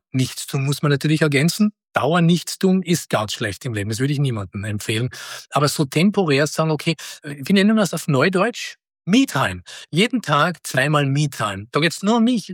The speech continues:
Da bin ich nicht für die Familie da für fünf Minuten, da bin ich nicht für Chef oder Chefin da, für die Kollegen, für niemanden. Weil, äh, die Menschen, die dann mit der von dir so schön beschriebenen Ausrede kommen, ja,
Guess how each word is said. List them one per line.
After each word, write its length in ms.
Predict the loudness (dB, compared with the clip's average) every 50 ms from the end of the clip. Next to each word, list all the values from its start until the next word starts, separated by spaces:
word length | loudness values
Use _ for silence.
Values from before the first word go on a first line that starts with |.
| -12 _
Da 100 | -6 -6 -6 -6 -10 _ -2
bin 100 | 0 0
ich 160 | 0 0 0
nicht 160 | -2 -2 -2
für 80 | -2 -4
die 80 | -2
Familie 440 | -2 0 2 4 4 4 4 2 0 -4 _ _ _ _ _ _
da 220 | 0 0 0 0 0
für 180 | 0 0 0
fünf 240 | 0 0 -2 0 0 2
Minuten, 360 | 2 2 2 0 0 -2 -2
da 60 | 0
bin 160 | 0 0 0
ich 140 | -2 -2 -2
nicht 200 | -4 -4 -4 -2
für 120 | -2 -2 -2
Chef 260 | 0 -2 -2 -2 -2
oder 140 | -2 -2 -2
Chefin 380 | -2 -2 -2 -2 -2 -4 -4 -2
da, 160 | -2 -2 -2
für 160 | -2 -2 -4
die 80 | -4 -4
Kollegen, 380 | -4 -2 0 0 0 0 0
für 140 | -2 -2 0
niemanden. 420 | 2 2 4 2 2 0 -2 -4 -6 -8 -10 -12 -12 -12 -6 -2
Weil, 160 | -2 -2 -2 -4 -10 -8 -4
äh, 120 | -2 0
die 120 | 4 4 6
Menschen, 300 | 6 6 4 4 2 2
die 80 | 2
dann 160 | 4 4 4 4
mit 200 | 2 2 2 0
der 140 | 0 0
von 180 | 0 0 0 2
dir 140 | 2 2 2
so 140 | 0 0 -2
schön 220 | 0 0 2 2
beschriebenen 460 | 2 0 0 0 0 2 2 2 2
Ausrede 480 | 2 2 0 0 0 0 2 2 2 0
kommen, 400 | -2 -4 -6 -6 -6 -6 -4 -2
ja, 160 | 0 -2 -2